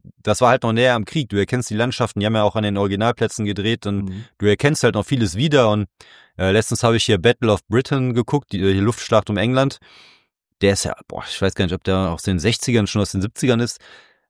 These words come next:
Speaker 1: Aber ich war teilweise überrascht, so, die hatten schon Special Effects, ne, so brennende Flugzeuge und so. Da denkst du dir, wow, da hab ich gar nicht mit gerechnet. <laughs>
Speaker 2: Ja.
Speaker 1: Da, das ist schon teilweise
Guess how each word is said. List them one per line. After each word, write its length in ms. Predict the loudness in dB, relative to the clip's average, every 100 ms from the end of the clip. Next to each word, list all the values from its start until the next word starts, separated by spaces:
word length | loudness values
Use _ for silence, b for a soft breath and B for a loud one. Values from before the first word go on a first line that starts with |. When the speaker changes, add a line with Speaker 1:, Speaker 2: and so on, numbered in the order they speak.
| -2
Speaker 1:
Aber 180 | -2 -2
ich 140 | -2 -2
war 100 | 0
teilweise 340 | 2 4 4
überrascht, 400 | 2 2 0 -2
so, 80 | 0
die 100 | 0
hatten 180 | 0 -2
schon 360 | -2 0 -2
Special 440 | -4 -2 0 0 -2
Effects, 360 | 0 -2 -2 -4
ne, 180 | -2
so 220 | 0 0 0
brennende 340 | -2 -2 -2
Flugzeuge 760 | -2 -6 0 2 4 4 4 4
und 220 | 0 -2
so. 400 | 0 2 2 0 -4
Da 140 | -4 -2
denkst 220 | -2 -2
du 60 | -2
dir, 120 | 2
wow, 280 | 2 2 2
da 120 | 0
hab 80 | 0
ich 80 |
gar 100 | -2
nicht 120 | -4 -4
mit 100 | -6
gerechnet. 400 | -4 -2 -4 -4 -6
<laughs> 220 | -6 -8 -2
Speaker 2:
Ja. 160 | -4 -4 b b -4
Speaker 1:
Da, 140 | -4 -4 _ b b
das 100 | 0
ist 60 | 2
schon 100 | 2
teilweise 360 | 2 4 2